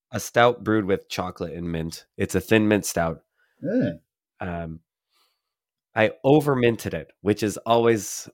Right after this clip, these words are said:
Speaker 1: always the danger is over minting it, but not so much that it's, it's, uh, toothpastey.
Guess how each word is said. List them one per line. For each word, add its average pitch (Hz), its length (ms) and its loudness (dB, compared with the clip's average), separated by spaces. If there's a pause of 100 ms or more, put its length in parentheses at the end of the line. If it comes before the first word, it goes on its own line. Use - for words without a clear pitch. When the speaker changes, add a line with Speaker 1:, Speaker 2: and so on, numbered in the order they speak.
Speaker 1:
always 120 360 4
the 110 100 0
danger 82 640 -2
is 92 200 -6
over 95 280 -2
minting 87 340 -6
it, 76 160 -16
but 110 120 -2
not 120 300 0
so - 400 -2
much 127 340 -2
that 110 140 -2
it's, - 320 -10
it's, 98 400 -6 (680)
uh, 87 280 -2 (100)
toothpastey. 147 800 0